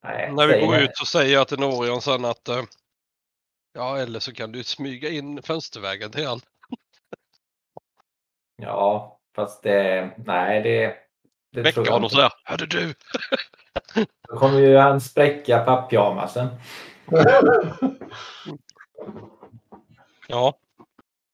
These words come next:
Speaker 1: Nej, eh, jag tror, jag, eh, det fanns en tid när jag kanske hade gjort det, men jag tror att, eh, det straffar byn mer än mig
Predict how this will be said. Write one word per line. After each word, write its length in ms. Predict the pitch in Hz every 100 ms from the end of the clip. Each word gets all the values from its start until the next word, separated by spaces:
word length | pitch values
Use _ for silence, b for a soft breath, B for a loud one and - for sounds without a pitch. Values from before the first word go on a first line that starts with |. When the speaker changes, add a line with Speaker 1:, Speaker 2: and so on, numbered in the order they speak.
| _
Speaker 1:
Nej, 560 | 107 107 117 120 117 - _ _ -
eh, 400 | 113 104 104 104 101 _ _ -
jag 180 | 107
tror, 180 | - 143
jag, 480 | - 117 113 110 107
eh, 360 | 101 107 107 104 - _ _ _ _
det 80 | 117
fanns 260 | 185 202
en 100 | 208
tid 200 | 190 135
när 60 | 110 110
jag 80 |
kanske 220 | 135 127 131
hade 160 | 131
gjort 280 | 135 175 -
det, 200 | 98 101
men 100 | 110
jag 140 | 117 127
tror 220 | 123 123
att, 300 | 117 - -
eh, 60 |
det 840 | 120 117 113 113 107 107 110 120 120
straffar 420 | - 120 120 123 120
byn 340 | 117 131 127
mer 220 | 113 95
än 160 | 104 104
mig 320 | 104 104 107